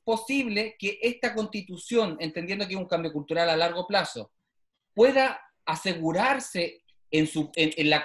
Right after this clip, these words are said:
en la construcción de la Carta Magna, eh, primero, el, la protección a la infancia declarada principalmente ahí, o efectivamente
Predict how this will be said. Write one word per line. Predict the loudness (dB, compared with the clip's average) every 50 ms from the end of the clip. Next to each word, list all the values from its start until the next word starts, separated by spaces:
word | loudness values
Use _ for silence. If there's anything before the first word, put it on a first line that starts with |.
| -2 -2
en | 0 0
la | 0 0 0
construcción | -2 -4 -4 -4 -6 -8 -6 -4 -4 -2 0
de | 0
la | 0 0 0
Carta | -2 -2 -2 -4 -6 -2
Magna, | 0 0 0 2 0 -2 -4 -4 -6 -10 _ _ _ _ _ _
eh, | 0 0 0 0 0
primero, | 0 2 4 6 6 6 6 4 4 0 -8 _ _ _ _ _ _ _ _ _ _ _ _ _ _ _ _
el, | 0 2 2 2 0 -2 -2 0
la | 2 2 4 4
protección | 2 0 0 0 -2 2 4 4 4 6
a |
la | 4 2
infancia | 2 0 -2 0 0 2 2 2 -2 -2 0 0 0 0 -2 -10 _ _ _ _ _ _ _ _ _ _ _
declarada | -2 2 2 2 2 4 4 4 4 4 4 4 4 4 2 0 0 -2 -8 -16 _ _ _ _ _ _ _ _ _ _
principalmente | -2 -2 -2 -2 0 2 2 4 4 2 2 4 4
ahí, | 4 4 4 2 -2 -4 _ _ _ _
o | _ 6 8 8 6 4 0 -6 _ _ _ _ _ _ _ _
efectivamente | 0 2 2 2 -2 2 2 4 4 4 2 0 2 2 2 2 2 0 -8